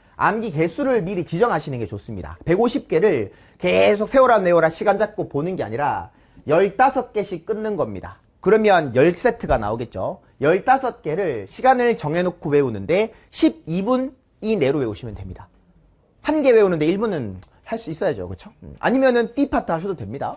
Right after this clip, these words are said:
어, 이렇게 C 파트 기준으로는 열다섯 개를 십이 분 동안 외우면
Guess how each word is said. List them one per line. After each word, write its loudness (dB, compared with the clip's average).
어, -20
이렇게 -8
C 0
파트 -2
기준으로는 -8
열다섯 2
개를 -2
십이 -6
분 -4
동안 0
외우면 0